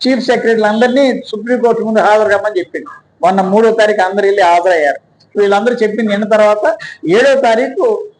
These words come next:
సుప్రీంకోర్టు తీర్పు ఇచ్చింది. ఎక్కడైనా పబ్లిక్ ప్లేస్ ఎక్కడా కూడా నీకు కుక్క కనిపించకూడదు, ఈ జాగ్రత్త తీసుకోండి, వారం వారం మీరు చెక్ చేయండి, ఈ ఎనిమిది వారాలు మీకు టైమ్ ఇస్తున్నాము, మీ ఎనిమిది వారాలతో మాకు రిపోర్ట్ ఇవ్వండి,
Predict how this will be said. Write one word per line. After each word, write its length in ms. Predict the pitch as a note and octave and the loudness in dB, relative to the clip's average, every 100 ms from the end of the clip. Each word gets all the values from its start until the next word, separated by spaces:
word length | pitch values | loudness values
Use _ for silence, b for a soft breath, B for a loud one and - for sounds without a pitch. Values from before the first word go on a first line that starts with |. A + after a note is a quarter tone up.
| A3+ G#3+ | -8 -6
సుప్రీంకోర్టు 540 | A#3+ A3+ A#3+ G#3+ B3 B3 - | -6 -4 -4 0 0 0 -2
తీర్పు 220 | B3+ A3+ | -2 -2
ఇచ్చింది. 280 | F3+ D3+ A2+ - _ _ - - - F#3 | -4 -6 -12 -20 _ _ -20 -18 -4 -2
ఎక్కడైనా 460 | - C4 B3+ A#3+ | 0 2 2 0
పబ్లిక్ 480 | G3 G#3 G#3+ C#4 A3+ | 0 0 0 -2 0
ప్లేస్ 220 | B3 A#3 | 0 0
ఎక్కడా 400 | G#3+ - B3+ B3+ | -2 -2 0 0
కూడా 360 | B3 A3+ A#3 C4+ | 2 0 2 0
నీకు 240 | B3 A#3 | -2 -2
కుక్క 200 | G#3+ G#3 | -2 -2
కనిపించకూడదు, 1080 | A#3+ G#3+ G#3+ A3+ G#3+ G3+ G3+ F3+ G#3+ G#3 - _ - | 0 -2 -2 -4 -2 0 0 2 2 2 -2 _ -4
ఈ 160 | G#3 G3 | -2 2
జాగ్రత్త 420 | G#3+ A#3+ B3 - | 2 2 0 -2
తీసుకోండి, 760 | A3 G3+ A3 G#3 G3 F#3+ - - - | -4 -4 -2 0 2 0 -4 -12 -2
వారం 260 | F3 A3+ A#3+ | 2 4 2
వారం 280 | A#3+ A#3+ | 2 0
మీరు 280 | A3 G#3+ A3 | -2 -4 -2
చెక్ 200 | A3 A3 | -4 0
చేయండి, 540 | A#3 G#3 G3 G#3 D#3 - - - G#3 | 0 0 0 -2 -2 -8 -18 -8 -4
ఈ 40 | |
ఎనిమిది 340 | G#3 G#3+ A3+ | 0 0 0
వారాలు 360 | A3+ A3 B3+ B3 | 2 2 2 2
మీకు 200 | A3+ F#3+ | 0 -2
టైమ్ 280 | F#3 G3+ A3 | -2 0 0
ఇస్తున్నాము, 680 | A3+ G#3 F#3+ F#3+ G3+ - - - - | -2 -2 0 0 0 -2 -8 -8 0
మీ 80 | |
ఎనిమిది 220 | G#3 A#3+ B3 | 2 2 2
వారాలతో 360 | B3 B3 B3+ | 2 2 0
మాకు 240 | A#3+ G#3+ F#3+ | 0 0 -2
రిపోర్ట్ 380 | G3+ A#3 A3+ | -2 -2 -2
ఇవ్వండి, 380 | G3+ G3 F#3+ F3+ | -2 -2 -2 -4